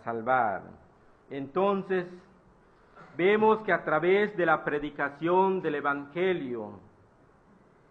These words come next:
vemos también que hay una gran necesidad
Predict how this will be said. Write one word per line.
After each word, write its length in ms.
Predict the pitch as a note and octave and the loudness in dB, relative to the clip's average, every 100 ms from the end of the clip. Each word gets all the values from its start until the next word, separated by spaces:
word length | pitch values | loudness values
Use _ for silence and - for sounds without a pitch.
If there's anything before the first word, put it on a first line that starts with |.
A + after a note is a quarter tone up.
| _ - | _ -4
vemos 420 | E3 G#3+ A3+ A3 A3 | 0 2 4 2 2
también 520 | E3+ E3 F3 G3 G3 | 0 0 -2 -2 -2
que 220 | E3+ E3+ | -4 2
hay 240 | E3 F3 | 2 2
una 240 | F#3 F3 E3 | 0 -2 -2
gran 480 | - E3 G3+ G#3+ G3 | -2 2 2 0 -4
necesidad 1000 | E3+ F3 D#3+ - D#3 E3 D#3 A#2 F2 | -6 -8 -12 -12 -4 0 0 -2 -6